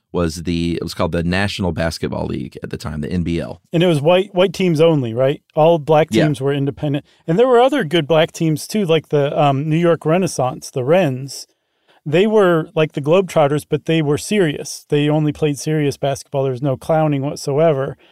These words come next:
Speaker 2: And they actually were huge rivals, not just on the court, but off the court as well, for players,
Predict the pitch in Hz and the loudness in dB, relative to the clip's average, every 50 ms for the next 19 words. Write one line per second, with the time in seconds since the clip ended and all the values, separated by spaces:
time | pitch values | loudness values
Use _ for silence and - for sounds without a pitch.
0 | _ _ _ _ _ _ - 151 147 151 143 170 190 208 214 220 196 - - - | _ _ _ _ _ _ -2 0 0 2 2 2 4 4 4 2 2 0 -4 -6
1 | 208 190 185 165 156 160 156 147 147 135 - - - - 220 262 277 247 175 123 | -4 -2 -2 0 2 2 2 2 0 -2 -6 -14 -12 -8 -4 -2 -2 -2 -4 -4
2 | 139 151 156 160 180 202 165 143 143 135 - - - 175 170 185 180 - 180 - | -2 2 4 4 4 4 2 0 -2 -4 -6 -8 -4 -2 -2 -2 -2 -4 -6 -6
3 | - - - - 160 175 196 196 185 - - - 170 160 156 - - 151 - - | -8 -8 -4 0 0 2 2 0 -2 -4 -2 0 0 0 0 0 -2 -2 0 2
4 | 156 180 208 - - - 147 - - 160 151 147 143 123 135 165 175 180 165 165 | 4 2 2 2 -2 -8 -6 0 2 2 2 2 0 -2 0 2 2 2 2 0
5 | 147 _ _ _ _ _ _ _ - - 165 156 - - - 185 180 175 175 175 | -2 _ _ _ _ _ _ _ -4 0 0 0 -2 -2 0 2 2 4 4 4
6 | 175 180 175 175 175 160 - - | 4 4 2 2 0 -2 -6 -14